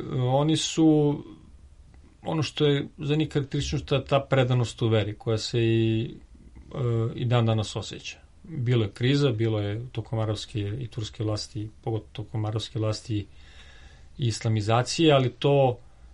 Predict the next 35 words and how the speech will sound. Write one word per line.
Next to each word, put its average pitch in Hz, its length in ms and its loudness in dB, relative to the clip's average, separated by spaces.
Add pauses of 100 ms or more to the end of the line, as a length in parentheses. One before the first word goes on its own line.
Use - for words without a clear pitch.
(420)
e, - 40 -20 (400)
stanovništvo 131 720 2
koje 127 260 4
je 120 60 10
ostalo 127 440 6
verno 127 220 4
svojoj 117 260 0
tradiciji, 123 480 2
hrišćanstvu, 117 1040 0 (180)
e, 120 320 4
je 117 80 6
uspelo 113 340 4
da 107 100 4
opstane, 107 420 4
e, 104 220 0 (400)
pod 110 220 -2
muslimskom 110 540 0
vlašću 104 280 -2
do 113 240 -2
dana 104 240 2
današnjeg. 98 480 -4
Tako 120 240 0
da 117 480 6 (720)
iz 123 160 2
njihovog 123 300 2
primjera 117 300 6
treba, 110 260 6 (640)
ima 123 180 6
se 107 120 -2
što - 160 -2
naučiti. 101 500 -6 (120)
To 117 120 2
se - 160 2
vidi 101 240 4
prosto, - 380 -10